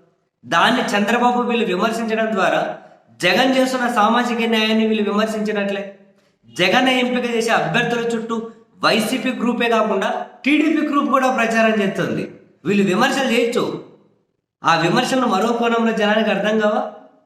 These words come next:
అర్థం కావా? ఒక దగ్గర రెడ్డికి తీ-, ఒక దగ్గర ఒకరికి తీసేసి రెడ్డి సామాజిక వర్గం వాళ్ళకి ఒకరికి ఇచ్చారనుకోండి, ఆ ఒక్కటి వీళ్ళు నెగిటివ్ ప్రచారం చేయడం ద్వారా మిగిలిన అన్ని చోట్ల ఏం జరుగుతుందనే జనానికి అర్థం కాదా? ఇటువంటివి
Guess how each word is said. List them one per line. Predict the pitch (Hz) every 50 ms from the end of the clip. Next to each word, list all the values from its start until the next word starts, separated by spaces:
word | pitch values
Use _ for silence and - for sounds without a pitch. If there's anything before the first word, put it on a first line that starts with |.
| _ _ _ _ _ _ _ _ _ _ _ _ _ - _ - -
అర్థం | 143 156 - - -
కావా? | 202 185 185 202 220 - - - - - - - _ _ _ _ _ _ _ _ _ _ _ _ _ _ _ _ _ _ _ _ _ -
ఒక | 139 165 170 190 190
దగ్గర | 185 180 240 247 233 226
రెడ్డికి | 214 214 - 247 220 220
తీ-, | 220 240 226 - - - - - 151
ఒక | 185 185 214 214
దగ్గర | 214 208 254 254 247 240
ఒకరికి | 233 233 208 208 208 -
తీసేసి | 220 220 214 233 226 226 233 214 190
రెడ్డి | 196 190 185 240
సామాజిక | - 226 208 208 214 214 214 214 214
వర్గం | 208 202 196 202
వాళ్ళకి | 208 214 214 214
ఒకరికి | 208 190 185 170 175
ఇచ్చారనుకోండి, | 170 - 226 220 220 190 - - 147 110 - - - - - - - _ _ _ _ 147 170
ఆ | 185 185 190
ఒక్కటి | 196 - 269 269 269
వీళ్ళు | 269 269 254 240
నెగిటివ్ | 214 202 220 - 254 262 - 233
ప్రచారం | 233 226 233 226 226 226 220 220
చేయడం | 214 202 196 190
ద్వారా | 170 170 190 220 - - - - - - _ _ - 165
మిగిలిన | 190 208 214 277 285 277 262 226 202
అన్ని | 208 240 247 269 277 - -
చోట్ల | 269 269 262 262 254 247 233 - - - - - - _ _ _ _ _ _ _ _ -
ఏం | - 180 233 262 262 254
జరుగుతుందనే | 262 262 262 - 262 254 247 240 240 233 208 -
జనానికి | 214 220 233 233 233 214 214
అర్థం | 214 202 226 233 233
కాదా? | 226 226 226 226 - - - - - - _ _ _ _ _ _ _ _ _ _ _ _ _ _ _ -
ఇటువంటివి | 208 202 269 262 262 254